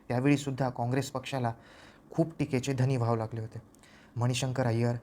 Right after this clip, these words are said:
सोनिया गांधी, सॅम पित्रोदा, दिग्विजय सिंग असो किंवा मनीष तिवारी यांसारख्या अनेक नेत्यांनी वेडीवाकडे विधाने करून स्वतःच्याच पक्षाची वाट खडतर केली असल्याचे वेळोवेळी दिसून आले.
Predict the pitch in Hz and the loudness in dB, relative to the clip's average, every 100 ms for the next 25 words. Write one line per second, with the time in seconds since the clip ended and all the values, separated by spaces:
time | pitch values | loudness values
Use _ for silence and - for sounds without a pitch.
0 | - - - - 120 123 131 120 113 113 | -10 -20 -20 -8 -2 0 2 2 0 -2
1 | 117 - - - 131 131 123 123 120 117 | -8 -12 -18 -2 0 0 -2 -2 0 0
2 | 113 127 127 131 127 123 120 117 - - | -2 -4 -2 0 0 -2 -4 -6 -8 -12
3 | - - - - - 185 151 143 139 139 | -18 -20 -20 -12 -2 2 4 4 2 0
4 | 123 117 135 151 151 175 - 131 160 160 | 2 2 2 2 0 -4 -4 -2 0 0
5 | 131 127 120 123 123 - - 123 131 160 | -4 -4 -4 -4 -6 -10 -14 -2 0 2
6 | 143 127 135 120 127 135 127 117 110 - | 0 0 0 0 0 0 -2 -4 -6 -8
7 | 127 135 135 156 131 - 127 131 120 113 | -8 -6 -8 -8 -8 -8 -6 -2 -2 -4
8 | - - 127 135 - 120 120 110 113 - | -6 -6 -4 -4 -4 -2 -2 -2 -10 -10
9 | 143 - - - - - - - - - | -12 -14 -20 -20 -20 -20 -20 -20 -20 -6
10 | 139 147 135 117 127 147 147 117 107 | 2 4 4 2 0 0 -2 -6 -8